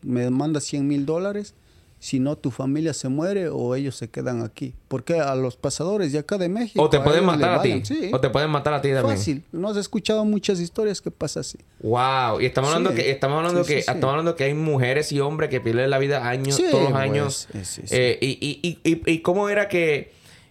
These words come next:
Speaker 2: eh, eso, eso, ok. So, básicamente, tu familia les pagaba a ellos después los diez mil dólares y los soltaban. No había problema con soltarlos después que pagaran. O sea, no, no había ninguna repercusión después que pagaran. Eh, si, si te decía tu familia,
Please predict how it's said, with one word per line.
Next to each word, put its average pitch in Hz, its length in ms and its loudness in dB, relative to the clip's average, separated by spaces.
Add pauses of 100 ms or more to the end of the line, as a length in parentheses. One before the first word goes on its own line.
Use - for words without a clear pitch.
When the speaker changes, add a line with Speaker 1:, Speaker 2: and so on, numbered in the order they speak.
(120)
Speaker 2:
eh, 139 280 2 (180)
eso, 151 160 2
eso, 139 220 2
ok. - 100 -2 (400)
So, 156 400 4
básicamente, 175 960 0
tu 147 140 -2
familia 135 400 2
les 175 160 2
pagaba 143 500 2
a 139 220 2
ellos 147 320 2
después 135 300 2
los 147 100 2
diez 151 100 2
mil 175 160 0
dólares 196 240 2
y 143 40 2
los 139 100 2
soltaban. 120 500 2
No 117 60 2
había 151 160 4
problema 160 280 2
con 139 120 0
soltarlos 107 480 2
después 107 180 0
que 117 80 2
pagaran. 92 440 -2 (100)
O - 40 -8
sea, 127 140 2
no, 120 220 2
no 127 120 2
había 151 160 2
ninguna 151 220 0
repercusión 139 600 0
después 131 200 0
que 131 60 2
pagaran. 117 640 -2
Eh, 117 180 2
si, 131 160 2 (320)
si 147 80 -6
te 160 80 -2
decía 160 240 2
tu 190 80 -2
familia, 185 460 0